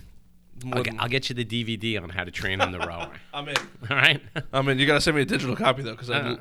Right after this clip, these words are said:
Speaker 1: I don't think I have a single D V D player
Speaker 2: Uh,
Speaker 1: anymore.
Speaker 2: I don't know if I could,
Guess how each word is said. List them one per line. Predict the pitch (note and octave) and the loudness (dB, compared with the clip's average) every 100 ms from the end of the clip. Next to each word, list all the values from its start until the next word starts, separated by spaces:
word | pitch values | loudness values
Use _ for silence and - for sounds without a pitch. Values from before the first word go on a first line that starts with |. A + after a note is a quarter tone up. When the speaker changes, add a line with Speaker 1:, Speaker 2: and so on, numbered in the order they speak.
| - | 2
Speaker 1:
I | |
don't | C3 C3 | 4 4
think | C3+ B2 | 2 2
I | A#2+ | 2
have | F#3+ A#2 | 2 0
a | A2+ | -2
single | - D3+ C#3 C3 | -2 0 0 0
D | C3 | -2
V | B2 | -2
D | A#2+ A#2+ | -2 -2
player | A2+ G#2+ | -2 -2
Speaker 2:
Uh, | A2 | -4
Speaker 1:
anymore. | C3+ D3 | -4 -6
Speaker 2:
I | |
don't | E3 D#3 C#3 | -6 -6 -4
know | D#3+ E3 | -2 -4
if | C3+ | -6
I | C#3+ | -6
could, | C3 G#2+ F#2 | -6 -8 -12